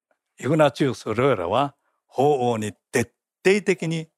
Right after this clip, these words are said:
仕えるように誓ったんです。自分たちはしたい。そして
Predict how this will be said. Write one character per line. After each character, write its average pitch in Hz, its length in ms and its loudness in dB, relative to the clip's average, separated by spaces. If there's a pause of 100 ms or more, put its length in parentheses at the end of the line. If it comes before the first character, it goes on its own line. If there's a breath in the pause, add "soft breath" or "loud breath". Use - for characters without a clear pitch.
(160)
仕 - 160 -18 (100)
え 131 160 2
る 104 100 -8
よ 90 140 -8
う 85 40 -10
に 127 200 -4 (160)
誓 - 220 0
っ - 180 -8
た 101 80 -8
ん 87 80 -12
で 85 80 -16
す。 - 180 -20 (880)
自 131 160 -2
分 220 200 0
た 190 140 4
ち - 140 -2
は 123 180 0
し - 200 -8
た 196 160 4
い。 170 140 -2 (1800)
そ - 200 -4
し - 100 -6
て 185 340 -2